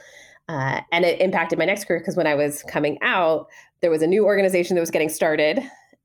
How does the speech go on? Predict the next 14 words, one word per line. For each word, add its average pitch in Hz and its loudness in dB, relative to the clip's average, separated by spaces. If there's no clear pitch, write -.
uh, 143 -4
called 135 -10
Spark, - -12
and 156 -6
it - -4
was 147 -4
a 143 0
grassroots 147 -4
women's 151 -4
fund, 147 -4
and 156 0
they 147 2
funded 147 0
globally. 147 0